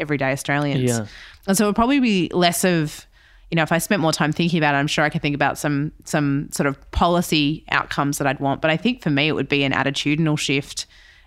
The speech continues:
Speaker 1: um, <laughs> you know, a-, and this is probably impossible, but doing things intentionally, like spending as many of those hundred days not in Canberra as you possibly can, you
Speaker 2: Mm.
Speaker 1: know, going on, um, a tour of listening to the people that, um,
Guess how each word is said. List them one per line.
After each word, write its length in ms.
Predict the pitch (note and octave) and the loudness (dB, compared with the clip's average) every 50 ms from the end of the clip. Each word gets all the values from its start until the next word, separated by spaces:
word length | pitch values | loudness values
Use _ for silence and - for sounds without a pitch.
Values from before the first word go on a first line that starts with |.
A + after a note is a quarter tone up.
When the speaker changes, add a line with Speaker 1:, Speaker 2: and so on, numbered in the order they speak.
| - - | -6 -2
Speaker 1:
um, 440 | - D3+ D3 D3 D3 C#3+ C#3+ D#3+ - - - - - _ | 0 2 2 2 2 0 -2 -2 -6 -10 -18 -20 -10 _
<laughs> 260 | - D3 - D3+ E3+ - | -4 -2 0 0 -2 -2
you 180 | - - E3 | -2 0 2
know, 220 | D#3 D3+ C#3+ D3+ E3+ - - | 2 2 2 0 0 0 -2
a-, 160 | D#3+ - - | -2 0 0
and 140 | E3+ E3+ F3 | 0 2 2
this 140 | F3+ - | 0 0
is 80 | D#3 - | -4 -2
probably 260 | - D#3+ C#3 - C#3 | -2 -2 0 0 -2
impossible, 460 | C3+ D3 - E3 - - D#3 C#3+ C#3 | -4 -2 -2 -2 -2 -2 -2 -2 -2
but 240 | C3 - C#3 - - - - - - - - _ | 0 0 -2 -2 -4 -10 -20 -20 -20 -20 -14 _
doing 320 | - E3+ E3+ E3+ E3+ E3+ | 0 2 2 2 2 2
things 300 | E3 - D#3+ D#3 D3+ - | 0 0 0 0 0 0
intentionally, 420 | D3+ D3 C#3+ D#3+ D3+ D3 - E3 D3 | 0 0 0 0 -2 0 0 0 0
like 160 | C#3+ C#3 - | 0 -2 -2
spending 340 | - - D#3 C#3+ D3 D3+ D3 D3 | -2 -2 0 0 2 0 0 0
as 100 | C#3 - | 0 0
many 160 | D3 C#3+ C#3+ | 0 0 0
of 60 | C#3 | 0
those 140 | C#3 C3+ - | -2 -2 -2
hundred 260 | - C#3+ C#3 C#3 C3+ | -2 -2 -2 -2 -2
days 260 | D3 C3+ C3 C3+ C3+ | 0 0 0 0 0
not 240 | D3+ C#3+ C#3+ C#3 - | 0 0 0 0 -2
in 140 | C#3 C3 C#3 | -4 -6 -4
Canberra 360 | - C#3 C#3+ C#3+ D3 - F#2 | -2 -2 -2 -2 -2 -2 -4
as 120 | D3+ - | -4 -4
you 60 | D3+ - | -4 -4
possibly 360 | - C#3+ C#3+ - - - - | -4 -6 -6 -6 -6 -8 -8
can, 320 | - - D3+ D#3 - - - | -4 -4 -4 -4 -4 -6 -6
you 80 | - A#2+ | -2 0
Speaker 2:
Mm. 40 | D#3+ | 0
Speaker 1:
know, 120 | D3+ C#3+ | 0 0
going 400 | C#3 - D#3 D3+ D3 D3+ D3+ D3+ | 0 0 0 0 2 2 2 2
on, 360 | D3 C#3+ C#3+ C#3+ C#3+ C#3 C#3+ - - - - - - - _ - | 2 2 2 0 0 -2 -4 -6 -10 -20 -20 -20 -20 -20 _ -2
um, 480 | D3+ D3 C#3+ C#3 C#3 C#3 C#3 C#3 D#3 - - _ _ _ _ _ - - - - - - | 0 2 2 2 2 0 0 -2 -2 -6 -10 _ _ _ _ _ -20 -20 -20 -20 -6 -4
a 80 | E3 D#3 | -2 -2
tour 240 | - - - E3 D#3+ | 0 2 2 2 2
of 100 | D3 C3 | 0 0
listening 400 | C#3+ D#3 D3+ - - - E3 D#3+ D3+ | 0 0 0 0 -2 -2 -2 0 -2
to 100 | - D#3 | -2 -4
the 80 | D#3+ | -4
people 420 | D3 - D#3 C3+ C#3 - D3 C#3 C3+ | -4 -2 -2 -2 -2 -2 -2 -2 0
that, 380 | - C#3+ C#3 - - - - - | 0 0 0 0 -4 -8 -10 -6
um, 460 | - F#2+ F#2+ F2 E2+ E2 - - | -4 -2 -2 -2 -2 -4 -4 -6